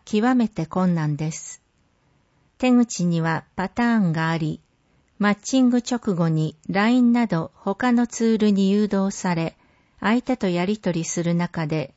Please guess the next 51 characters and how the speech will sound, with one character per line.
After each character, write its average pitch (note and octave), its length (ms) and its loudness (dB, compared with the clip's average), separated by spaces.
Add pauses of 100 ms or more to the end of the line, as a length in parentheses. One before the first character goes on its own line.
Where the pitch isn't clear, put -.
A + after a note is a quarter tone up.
(120)
恋 A3 260 2
愛 A#3+ 220 2
感 A3 300 0
情 E3 320 0
を D#3 80 -2
抱 F3+ 280 -2
き G#3+ 120 -8
始 G#3 260 -2
め F3+ 140 -2
た E3+ 160 -8
頃 D#3+ 280 -4
に、 D3+ 280 -2 (800)
一 F#3+ 120 0
緒 - 220 -2
に A#3 140 4
暮 A3+ 200 -4
ら A3 80 0
す - 140 -10
た A3 140 0
め G#3 120 2
の D#3+ 160 0
荷 F3+ 140 2
物 G#3 380 0
を D#3+ 140 -2
送 F3+ 220 -6
る F#3 120 0
の F3 140 -2
に D#3+ 180 -2
手 - 200 -4
数 B3 300 -2
料 E3 220 -2
が D#3 140 -4
か E3+ 160 -8
か F3 180 -4
る。 D#3 180 -6 (840)
家 B3+ 160 0
族 A#3+ 280 -2
の E3 180 0
病 G#3+ 220 0
気 - 140 -14
治 - 180 -4
療 G3 220 2
の E3 160 -2
た F3 160 -4
め E3+ 160 0
に D#3+ 240 -2
お F3 100 -2
金 A3 300 2
が G3+ 140 0
必 - 340 -8
要。 E3+ 440 -2